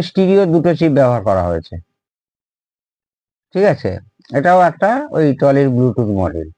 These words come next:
এইটাও কিন্তু ক্লাস ডি। আমরা যে মোবাইল ব্যবহার করি, মোবাইলের ভেতরেও কিন্তু ক্লাস ডি অ্যাম্পলিফায়ার থাকে, এমনকি এখনকার সমস্ত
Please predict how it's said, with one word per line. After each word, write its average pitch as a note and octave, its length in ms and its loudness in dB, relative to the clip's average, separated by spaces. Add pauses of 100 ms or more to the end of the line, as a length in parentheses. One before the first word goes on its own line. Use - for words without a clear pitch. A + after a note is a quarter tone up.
(560)
এইটাও D3 520 2
কিন্তু F3 180 2 (100)
ক্লাস C#3 240 0 (120)
ডি। G#2 120 0 (1000)
আমরা C#3 380 2
যে F#3 80 2 (140)
মোবাইল C#3 280 0 (100)
ব্যবহার A#2 340 0
করি, G#2+ 220 -2 (300)
মোবাইলের C#3 440 2
ভেতরেও D#3 380 0
কিন্তু D#3 240 0
ক্লাস B2 180 2 (100)
ডি A#2 140 0
অ্যাম্পলিফায়ার A#2 540 -4
থাকে, A2+ 200 -4 (180)
এমনকি A#2 440 -2 (880)
এখনকার A#2 480 -2 (160)
সমস্ত F3 520 -4